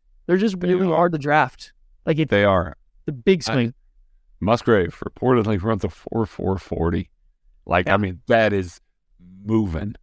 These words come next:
Speaker 2: for a guy his size. I am always team take athletic outliers. I am always that team. But that being said, you're gonna play him at X. Like, I mean, that's what you, that's what you're gonna do with him.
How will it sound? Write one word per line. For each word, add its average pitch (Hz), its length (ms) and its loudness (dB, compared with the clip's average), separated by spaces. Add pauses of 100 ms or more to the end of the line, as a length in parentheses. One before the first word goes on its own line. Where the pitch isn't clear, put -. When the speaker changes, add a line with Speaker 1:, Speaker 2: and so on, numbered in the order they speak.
(320)
Speaker 2:
for 95 280 0
a 85 60 2
guy 87 440 2
his 87 260 -4
size. 87 580 0
I 92 200 0
am 101 180 0
always 117 760 0 (180)
team 95 520 0 (480)
take 98 420 -2
athletic 92 840 -2 (440)
outliers. 80 760 -4
I 98 160 2
am 101 260 2
always 98 400 0
that 92 220 2
team. - 300 -6 (1080)
But 107 160 2
that 104 180 4
being 98 220 0
said, 90 220 -2
you're 92 80 -4
gonna 92 100 -2
play 101 240 0
him 90 100 -4
at - 120 -6
X. - 420 -8 (240)
Like, 92 160 -4
I 107 60 0
mean, 104 120 0
that's 104 220 2
what 107 220 0
you, - 120 -10
that's 104 240 0
what 110 140 -2
you're 95 80 -4
gonna 101 160 0
do 95 220 0
with 85 240 -6
him. 98 180 -16